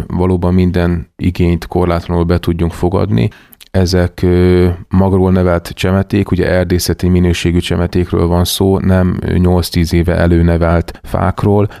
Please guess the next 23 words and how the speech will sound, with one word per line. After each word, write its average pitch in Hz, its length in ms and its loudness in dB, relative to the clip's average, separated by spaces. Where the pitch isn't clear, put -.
de 90 260 0
minden 92 320 0
esztendőben 85 560 -2
ideje 87 240 0
van 82 140 0
fát 92 320 -4
ültetni, 90 560 0
és, 87 440 -4
ö, 87 260 0
ezzel 87 260 0
tudunk 85 340 -4
a 85 60 0
jövőre 85 500 2
gondolni, 95 760 0
méghozzá 85 640 -2
azokra 85 420 -2
a 82 40 -4
fiatalokra, 85 640 -2
gyerkőcökre, 87 840 -2
akik, - 560 -4
ö, 87 260 0
most - 260 -4
még 90 240 0